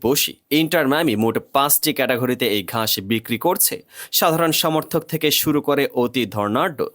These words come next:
সংগ্রাহক, সবার জন্য রয়েছে অপশন। পঞ্চাশ ডলারের চাবির রিং, এটি সাধারণত ভক্তদের জন্য ছোট একটি অ্যাক্রাইলিক কিউবে রাখা এক চিমটি ঘাস। কেউ যদি দশ নম্বর জার্সি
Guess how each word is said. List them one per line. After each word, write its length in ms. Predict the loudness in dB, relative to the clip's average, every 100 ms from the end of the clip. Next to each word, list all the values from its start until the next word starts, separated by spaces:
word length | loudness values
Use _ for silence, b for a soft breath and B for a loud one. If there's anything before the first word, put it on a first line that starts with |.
| B -2
সংগ্রাহক, 640 | 0 0 2 0 -2 -6 -4
সবার 340 | 0 2 2
জন্য 300 | 2 2 2
রয়েছে 420 | 2 2 2 2
অপশন। 400 | 0 0 -4 -6 -10 _ 2
পঞ্চাশ 520 | 4 4 2 2 2
ডলারের 400 | 2 2 2 0
চাবির 440 | 0 2 0 0
রিং, 220 | -2 -2 -6 -6
এটি 200 | -2 0
সাধারণত 500 | 0 0 0 0 -2
ভক্তদের 580 | 0 -2 -4 -2 -2
জন্য 340 | 0 0 0 -2 -2
ছোট 220 | 0 0
একটি 440 | 0 0 -2 -2
অ্যাক্রাইলিক 680 | -2 -2 0 -2 0 -2 -2 -6
কিউবে 340 | -2 2 2 2
রাখা 420 | 0 -2 -6 -4 -2
এক 220 | -2 0 -2 0
চিমটি 440 | 0 0 -2 -4
ঘাস। 460 | -2 -2 -2 -4 -4 B B 0
কেউ 180 | 2 4
যদি 200 | 2 2
দশ 280 | 2 2 0
নম্বর 300 | 2 2 2
জার্সি 480 | 2 2 2 2